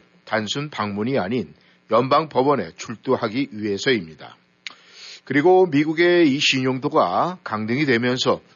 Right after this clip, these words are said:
전 세계 금융 시장이 요동을 치고 있습니다. 하루도 편안한 날이 없다는 말을 실감하게 됩니다.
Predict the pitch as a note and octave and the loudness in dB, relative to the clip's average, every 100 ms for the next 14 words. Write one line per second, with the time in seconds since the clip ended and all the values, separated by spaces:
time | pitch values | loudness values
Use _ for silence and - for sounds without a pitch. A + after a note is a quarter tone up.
0 | _ - G#2+ A2 A#2 - A#2+ B2 C3+ - | _ -6 0 0 0 0 2 4 2 0
1 | A#2+ B2+ C#3+ D3+ C3+ C3+ C#3+ E3 - G2 | -6 -4 -6 -4 -2 0 0 -2 -6 -6
2 | G#2+ A2+ C#3 - B2 G#2+ F#2+ G#2 G2 F2+ | -4 -4 -4 -4 -2 -2 -2 -6 -8 -8
3 | - _ _ _ _ _ - C3 C3 G#2+ | -12 _ _ _ _ _ -2 0 2 4
4 | B2+ - A#2+ A#2 B2 C3+ C3 D3 C#3+ A#2 | 2 0 0 2 2 2 2 2 0 0
5 | - B2 C#3 C3+ A2 G#2 F2+ G#2+ D3+ _ | 0 0 -2 -2 2 2 0 -4 -6 _
6 | - - G#2+ A2 G#2+ G2 F#2+ G2 G2+ - | -14 -6 -2 -2 -2 -4 -4 -4 -4 -6
7 | F#2+ D#2 - - | -8 -10 -20 -20